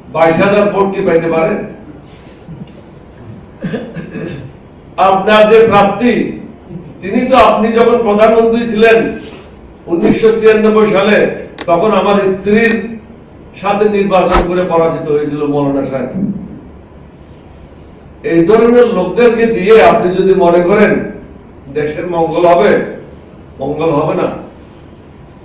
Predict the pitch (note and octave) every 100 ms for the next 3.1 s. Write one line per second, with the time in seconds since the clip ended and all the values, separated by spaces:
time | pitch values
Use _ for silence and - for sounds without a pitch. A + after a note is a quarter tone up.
0 | - - - - - - - - F#3+ G#3
1 | G#3 A3+ B3 C4+ B3 - - - - -
2 | - F3 G#3 G#3 F3+ F3 E3 C#3+ C#3 A#2+